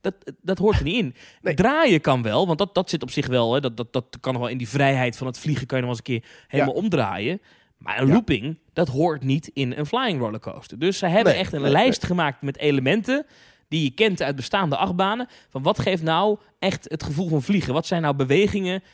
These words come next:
Speaker 1: die je zou maken als je een rondje vliegt door
Speaker 2: Ja.
Speaker 1: dat gebied als vogel of, of, of als, als echt in een jetpack? Want dat moet het dan in theorie voorstellen.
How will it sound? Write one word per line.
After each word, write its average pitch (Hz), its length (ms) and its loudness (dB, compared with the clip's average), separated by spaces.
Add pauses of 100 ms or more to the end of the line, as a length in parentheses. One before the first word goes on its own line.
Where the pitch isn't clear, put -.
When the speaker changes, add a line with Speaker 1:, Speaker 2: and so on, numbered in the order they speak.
(120)
Speaker 1:
die 160 120 -2
je 165 80 4
zou 143 180 4
maken 160 360 0
als 165 200 -2
je 156 80 0
een 139 100 0
rondje 185 300 0
vliegt 131 420 -6 (120)
door 156 120 0
Speaker 2:
Ja. 147 60 2
Speaker 1:
dat 139 100 0
gebied 127 420 0
als 139 200 -2
vogel 117 440 0
of, 117 260 -8 (340)
of, - 260 -6
of 117 200 -6
als, 110 320 -6 (400)
als 120 220 -6
echt 127 200 -6
in 135 80 2
een 127 80 0
jetpack? 123 480 0
Want 110 120 -6
dat 113 100 -8
moet 120 120 -2
het 107 80 -4
dan 123 100 -8
in 120 80 -8
theorie 117 320 -2
voorstellen. 120 460 -6